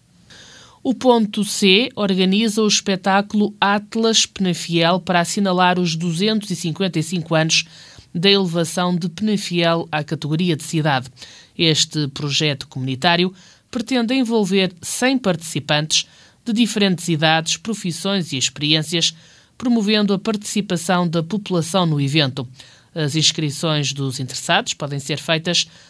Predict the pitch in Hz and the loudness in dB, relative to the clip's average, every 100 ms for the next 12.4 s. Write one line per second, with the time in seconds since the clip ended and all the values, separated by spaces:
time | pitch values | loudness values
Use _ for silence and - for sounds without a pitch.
0 | _ - 175 202 185 185 185 190 233 214 | _ -8 -2 0 2 2 0 2 0 2
1 | 185 185 208 190 196 180 151 123 120 117 | 2 2 2 2 2 4 2 0 -4 -6
2 | 185 165 185 170 170 139 131 - - - | -4 0 0 2 2 2 -2 -6 -10 -20
3 | _ - 151 156 156 147 151 151 165 175 | _ -12 -6 -2 -2 -2 -6 -6 0 2
4 | 214 214 185 185 160 160 151 220 214 202 | 2 0 0 0 0 -2 0 0 0 0
5 | 190 160 - 143 135 - 139 156 160 185 | 2 2 0 -8 -8 -8 -2 2 2 2
6 | 190 - 139 185 185 160 160 139 - 123 | -2 -6 -4 0 0 0 0 0 -4 -12
7 | - - - - - - 262 254 165 139 | -14 -20 -20 -20 -12 -4 -2 0 0 -2
8 | 143 135 170 160 147 147 151 165 156 170 | -8 -6 -2 0 0 -2 -4 -2 0 0
9 | 170 - - - - - 220 185 208 208 | 0 -4 -20 -20 -18 -4 -2 2 4 4
10 | 196 - - 170 143 131 - - _ 190 | 4 0 -2 0 0 2 0 0 _ -6
11 | 170 - 165 127 - 139 131 131 156 165 | -6 -2 0 0 -4 -8 -8 -8 -4 -4
12 | 117 - - 120 | -4 -8 -10 -12